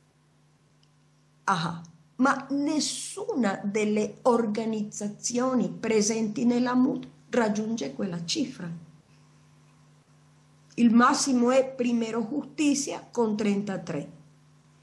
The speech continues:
Quindi tu capisci che come iniziano, e per questo ho voluto spiegare cosa vuol dire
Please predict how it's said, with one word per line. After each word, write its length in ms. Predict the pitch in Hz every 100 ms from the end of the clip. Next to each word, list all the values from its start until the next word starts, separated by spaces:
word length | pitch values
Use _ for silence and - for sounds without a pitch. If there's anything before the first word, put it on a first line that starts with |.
| _ _ _ _ _ _ _ _ _
Quindi 480 | 294 330 294 302 -
tu 180 | 339 320
capisci 840 | 320 320 320 302 - 330 311 - _ - _ _ -
che 480 | 262 240 247 - - _ _ _ _
come 500 | - 311 311 320 330 -
iniziano, 1120 | 311 302 320 302 - 233 190 180 175 165 - - _ _ _
e 100 | 214
per 260 | 208 220 208
questo 340 | 262 269 269
ho 120 | 247
voluto 460 | 247 262 269 262 262
spiegare 840 | - - 240 240 240 233 185 170 -
cosa 340 | 214 214 240
vuol 300 | 233 247 247
dire 500 | 208 285 262 170 -